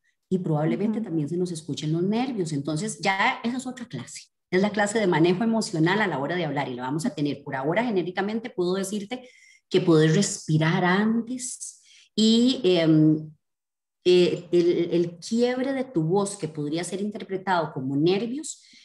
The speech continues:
Speaker 1: está relacionado a tu respiración y a donde estás sosteniendo la voz. O sea, tenés que, que sostenerla un poquitito más y, y tratar de que salga más como del diafragma y que no salga tanto de la garganta. Pero tenés un tono de voz muy lindo.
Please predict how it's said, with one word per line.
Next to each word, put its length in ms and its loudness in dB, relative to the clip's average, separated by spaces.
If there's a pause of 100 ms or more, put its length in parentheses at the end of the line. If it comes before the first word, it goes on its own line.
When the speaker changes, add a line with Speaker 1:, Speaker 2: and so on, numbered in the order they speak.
(120)
Speaker 1:
está 300 0
relacionado 640 2
a 220 -6
tu 160 0
respiración 1040 -4
y 100 0
a 160 2
donde 280 0
estás 380 -8
sosteniendo 880 0
la 140 -2
voz. 440 -8
O 40 -20
sea, 200 -4
tenés 220 2
que, 260 0 (280)
que 100 0
sostenerla 800 2
un 140 2
poquitito 420 0
más 240 0 (340)
y, 100 -4
y 60 -4
tratar 280 -2
de 80 -2
que 120 -4
salga 240 -2
más 200 0
como 180 2
del 140 2
diafragma 560 -2
y 40 -6
que 100 -2
no 100 0
salga 320 -8
tanto 340 -4
de 80 -6
la 140 -8
garganta. 580 -6
Pero 140 -2
tenés 240 2
un 100 2
tono 200 2
de 60 2
voz 220 6
muy 220 4
lindo. 380 -2